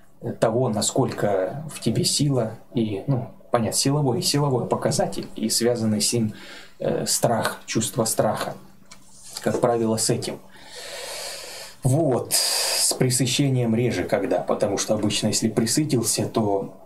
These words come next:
переход плавный. Хотя бывают моменты, что и какой-то уже оскомину наедает, что вроде бы завершенный, чувствуешь, что уже все реализовался, и тогда наступает скука. И настолько бывает сильная скука, что,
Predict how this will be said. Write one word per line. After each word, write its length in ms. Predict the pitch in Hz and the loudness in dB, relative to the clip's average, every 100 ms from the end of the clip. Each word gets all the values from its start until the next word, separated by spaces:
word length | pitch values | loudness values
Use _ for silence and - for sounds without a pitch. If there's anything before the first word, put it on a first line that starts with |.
| - | -2
переход 540 | 123 117 110 123 107 - | 0 2 2 0 0 0
плавный. 500 | 107 92 87 85 - - - | 2 2 -2 -6 -8 -16 -2
Хотя 320 | 131 131 180 | 0 2 2
бывают 500 | 151 131 151 135 - | 2 2 2 0 0
моменты, 540 | 117 120 139 135 123 | 2 2 2 2 0
что 240 | 113 - 110 | -2 0 2
и 200 | 113 107 | 2 0
какой-то 760 | 113 - 120 113 123 110 107 | -2 0 0 2 2 2 0
уже 560 | 107 113 107 107 107 - - | 0 0 2 2 0 -2 -2
оскомину 720 | 117 123 - 123 110 101 98 95 | 0 0 0 0 2 0 -2 -2
наедает, 600 | 92 92 90 92 85 - | 0 0 2 2 0 -4
что 200 | - 101 | -2 0
вроде 300 | 104 107 - | 2 0 0
бы 120 | 98 | 2
завершенный, 800 | 110 110 110 - 113 92 87 - | 2 2 0 0 0 0 -4 -2
чувствуешь, 440 | 117 110 117 110 | -2 0 0 -2
что 180 | - 107 | 0 -2
уже 180 | 98 95 | 0 -2
все 240 | - 110 | 0 2
реализовался, 880 | 98 95 95 90 - 135 131 - - - - - - | 2 0 0 0 2 2 0 -2 -4 -6 -16 -8 -4
и 60 | |
тогда 260 | 110 110 113 | 0 2 2
наступает 560 | 107 - 113 110 113 185 | 0 0 0 0 0 0
скука. 560 | - 131 110 - - - - - - | 0 0 0 -2 -4 -10 -20 -12 -2
И 80 | |
настолько 460 | 104 95 135 139 143 | -2 0 0 2 2
бывает 400 | 131 123 113 110 | 2 2 2 0
сильная 400 | - 110 104 104 | 0 0 0 0
скука, 400 | - 113 107 107 | 0 -2 -2 -4
что, 300 | - 110 | 0 -2